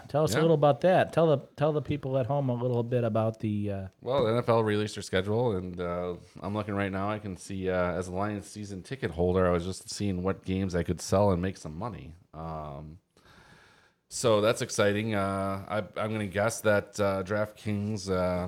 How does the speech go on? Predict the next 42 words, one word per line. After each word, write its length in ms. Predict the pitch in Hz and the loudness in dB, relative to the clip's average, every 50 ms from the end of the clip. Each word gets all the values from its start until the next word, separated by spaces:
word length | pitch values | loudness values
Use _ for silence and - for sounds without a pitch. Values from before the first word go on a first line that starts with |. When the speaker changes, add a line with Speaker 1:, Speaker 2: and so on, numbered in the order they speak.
| 87 - | -6 -6
Speaker 2:
being 260 | 98 98 101 98 92 | -4 -2 -2 0 0
the 80 | 90 90 | -2 -2
far 280 | - - 101 104 101 | 0 2 4 4 4
superior 600 | - - 90 - 107 107 104 101 95 90 85 - | 2 -2 -4 -2 0 0 2 2 2 2 2 0
app, 400 | - 110 127 117 104 117 - - | 0 0 0 0 0 -2 -4 -4
will 420 | 107 101 104 104 101 98 98 92 - | -2 2 4 4 4 4 2 0 -2
probably 320 | - 139 156 147 135 110 | 0 0 0 2 2 2
have, 220 | 107 110 104 95 | 2 2 0 2
uh, 200 | 98 98 98 98 98 | 2 2 2 4 4
over-unders 540 | - 110 101 101 101 101 98 95 92 87 - | 2 2 4 4 4 4 4 4 2 0 0
for 180 | - 90 90 | 0 2 4
us 180 | 87 87 87 - | 4 4 4 2
next 300 | 92 92 92 - - - | -2 -6 -6 -6 -6 -6
week, 260 | 85 85 90 - - | -4 -4 -4 -4 -4
and 280 | 95 87 85 85 85 87 | -4 -4 -4 -6 -6 -6
maybe 200 | 90 90 90 90 | -4 -4 -2 0
that 160 | 90 87 90 - | 0 0 0 -2
could 80 | 87 | -4
be 80 | 85 87 | -4 -2
a 60 | 85 | -2
little 160 | 85 85 82 80 | 0 0 -2 -2
segment 440 | 73 - 87 85 80 82 82 82 | -2 -2 -2 -2 -2 -2 -6 -6
we 120 | 57 80 82 | -6 -8 -8
play 180 | 80 - 90 | -6 -4 -4
along 320 | 85 82 82 82 82 82 82 | -2 -2 -2 -4 -4 -4 -4
with. 160 | 80 87 98 - _ _ _ _ _ _ _ _ _ _ _ - _ _ _ _ _ _ _ _ - | -6 -6 -6 -8 _ _ _ _ _ _ _ _ _ _ _ -20 _ _ _ _ _ _ _ _ -10
Um, 800 | - 82 85 82 78 73 73 73 71 71 69 69 67 65 67 73 - - _ _ _ - - _ - - | -8 -6 -4 -4 -4 -4 -4 -6 -6 -6 -8 -8 -10 -12 -14 -16 -20 -20 _ _ _ -16 -16 _ -10 -8
and 160 | 113 110 113 | -6 -2 -2
then, 300 | 117 117 117 113 113 110 | -2 -2 -2 -2 -2 -2
uh, 520 | 110 107 107 107 104 101 101 98 90 76 57 69 80 80 80 | -2 -2 0 0 -2 -2 -2 -4 -4 -6 -8 -12 -14 -12 -8
Daryl 240 | 101 120 151 151 | -4 -2 0 0
was 140 | 139 120 113 | 0 0 -2
quizzing 320 | - - 120 113 107 107 101 | -2 -2 -2 0 0 -2 -2
me 220 | 104 104 104 104 | -2 -4 -2 -2
on, 340 | 104 101 101 101 98 95 98 | -4 -4 -4 -6 -6 -6 -6
uh, 280 | 98 95 95 92 98 | -6 -6 -4 -6 -6
spreads, 520 | 95 - - - 127 147 156 120 107 113 - | -8 -10 -8 -2 0 0 2 0 0 -4 -6
so 300 | - - 110 101 98 101 | -4 -2 0 0 0 0
I 20 | |
bet 240 | 95 95 107 101 - | -2 -2 -4 -4 -4
you 80 | 104 98 | -4 -2
almost 600 | 95 92 92 90 87 - - 101 104 104 98 - | -2 0 -2 -2 -4 -4 -6 -4 -4 -4 -4 -6